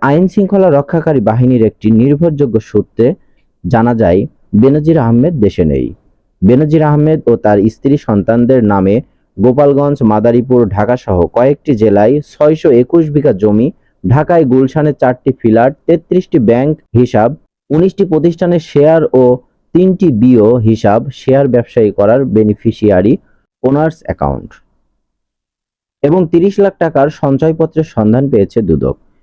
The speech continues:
দুদকের আবেদনের পরিপ্রেক্ষিতে এসব সম্পদ জব্দ করার আদেশ দিয়েছেন আদালত। আদালতের ওই আদেশ আসার আগেই গত চারে মে বেনজির আহমেদ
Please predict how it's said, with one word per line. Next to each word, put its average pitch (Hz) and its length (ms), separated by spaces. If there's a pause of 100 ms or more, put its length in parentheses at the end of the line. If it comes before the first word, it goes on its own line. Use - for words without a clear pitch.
দুদকের 190 400
আবেদনের 147 480
পরিপ্রেক্ষিতে 139 580 (120)
এসব - 320
সম্পদ 113 440
জব্দ 104 320
করার 131 280 (160)
আদেশ 107 340
দিয়েছেন 139 480
আদালত। 69 440 (480)
আদালতের 196 480
ওই 156 180 (100)
আদেশ 147 400
আসার 147 380
আগেই 120 360 (200)
গত 127 220 (160)
চারে 135 300
মে 123 180 (120)
বেনজির 135 400
আহমেদ 156 320